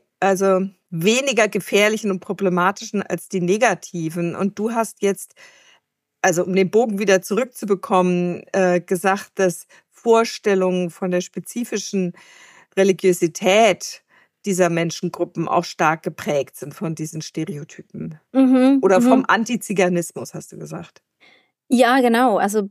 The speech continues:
Speaker 2: beispielsweise denkt man oft, dass Jenische eben nur oberflächlich oder aus opportunistischen Gründen Katholiken seien. Aber eigentlich tatsächlich würden sie so einem primitiven Geisterglauben anhängen oder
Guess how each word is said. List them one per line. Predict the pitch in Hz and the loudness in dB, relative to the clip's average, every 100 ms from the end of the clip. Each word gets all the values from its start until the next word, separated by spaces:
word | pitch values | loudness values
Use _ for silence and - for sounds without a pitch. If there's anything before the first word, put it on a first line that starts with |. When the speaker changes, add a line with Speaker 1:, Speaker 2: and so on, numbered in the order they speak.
| _ | _
Speaker 2:
beispielsweise | 208 247 - 262 214 220 254 220 - _ - | 0 0 2 2 2 2 4 2 0 _ 0
denkt | 233 240 | 0 2
man | 233 214 | 0 2
oft, | 220 240 - | 2 2 0
dass | 226 - - | 0 -2 -2
Jenische | 190 220 220 226 - | 0 0 0 -2 -2
eben | 208 214 | -2 0
nur | 220 220 - | 0 0 0
oberflächlich | 214 226 247 - 208 226 - 233 220 - | 2 4 4 4 0 0 -2 -2 -2 -6
oder | 214 202 196 196 _ _ _ _ _ | -2 2 2 0 _ _ _ _ _
aus | 208 202 | -4 -2
opportunistischen | 202 - 202 - 214 226 - - 220 | -2 -2 -4 -2 -2 -2 -4 -2 -2
Gründen | 202 196 196 196 - 185 - - _ | 0 2 2 -2 -6 -6 -8 -14 _
Katholiken | - 185 - 196 185 - 240 | -4 -4 -2 -4 -4 -8 -10
seien. | 196 - - 190 180 190 | -8 -8 -8 -6 -6 -6
Aber | - 190 185 | -4 -2 0
eigentlich | 202 220 226 202 208 208 - - _ _ _ _ _ _ _ | 2 2 2 2 2 2 -4 -20 _ _ _ _ _ _ _
tatsächlich | - 202 202 240 233 - 233 214 | -2 -2 2 2 2 0 -4 2
würden | 214 214 208 | 2 2 0
sie | 214 196 | 0 0
so | 196 | 0
einem | 190 202 196 202 | 0 0 -2 -2
primitiven | - 220 202 202 226 226 208 | -2 0 0 -2 -2 0 0
Geisterglauben | - 196 220 - 208 190 190 202 202 | 0 0 -2 -2 -4 -2 -2 -2 -4
anhängen | - 196 196 202 208 208 202 | -6 -6 -4 -4 -4 -4 -4
oder | - 196 190 185 | -2 0 0 0